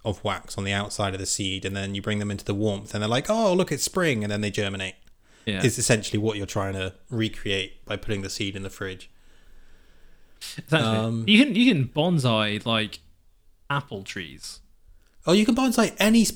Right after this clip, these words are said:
Speaker 1: tree. Bonsai isn't a type of
Speaker 2: Yeah,
Speaker 1: tree,
Speaker 2: yeah,
Speaker 1: which
Speaker 2: yeah, I know.
Speaker 1: blew
Speaker 2: Yeah.
Speaker 1: my mind.
Speaker 2: Yeah. It's bonsaiing. Essentially, if, if
Speaker 1: Yeah.
Speaker 2: it was an English word,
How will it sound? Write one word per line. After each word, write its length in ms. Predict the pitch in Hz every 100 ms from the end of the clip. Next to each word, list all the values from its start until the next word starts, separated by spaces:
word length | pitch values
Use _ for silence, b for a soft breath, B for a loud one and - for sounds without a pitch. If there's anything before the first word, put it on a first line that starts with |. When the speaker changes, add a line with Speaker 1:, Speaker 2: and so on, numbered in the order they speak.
| -
Speaker 1:
tree. 340 | - 269 175 107
Bonsai 440 | 190 233 220 190
isn't 220 | 180 180 156
a 60 |
type 240 | 139 180 -
of 80 |
Speaker 2:
Yeah, 100 | 156
Speaker 1:
tree, 100 | 147
Speaker 2:
yeah, 60 | 143
Speaker 1:
which 180 | 127 139
Speaker 2:
yeah, 120 | 135
I 40 |
know. 140 | 170 151
Speaker 1:
blew 220 | - 170
Speaker 2:
Yeah. 60 | 160
Speaker 1:
my 140 | 143
mind. 300 | 220 101 95
Speaker 2:
Yeah. 240 | 175 185 120 - _ _ -
It's 100 | 139
bonsaiing. 800 | - 151 147 127 117 104 92 104 - -
Essentially, 460 | - 147 143 135 123
if, 100 | -
if 60 | 143
Speaker 1:
Yeah. 420 | 190 233 240 -
Speaker 2:
it 40 | 180
was 100 | 170
an 80 |
English 320 | 190 196 165 -
word, 400 | 110 101 110